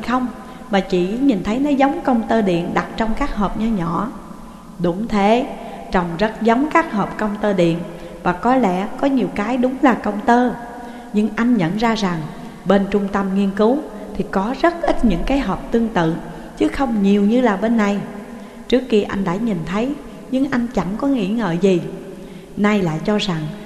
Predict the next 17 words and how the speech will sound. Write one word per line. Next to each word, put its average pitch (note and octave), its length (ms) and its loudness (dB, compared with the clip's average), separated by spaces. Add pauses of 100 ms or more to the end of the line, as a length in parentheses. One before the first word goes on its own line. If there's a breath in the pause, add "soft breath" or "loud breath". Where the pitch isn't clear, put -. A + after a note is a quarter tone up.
(160)
rất B3+ 240 4
có C#4 120 2
thể F3+ 280 -2
trong G3 220 0
đó F3+ 240 -2
có C4+ 100 2
chứa C4+ 420 4
những G#3 140 4
cái B3 140 2
gì F3+ 200 -2
đó F3 280 -2
rất F4 140 4 (100)
thú C4+ 140 0
vị." F#3+ 260 4 (760 loud breath)
Vừa F#3 140 4
nói E3+ 300 0
anh G3+ 140 0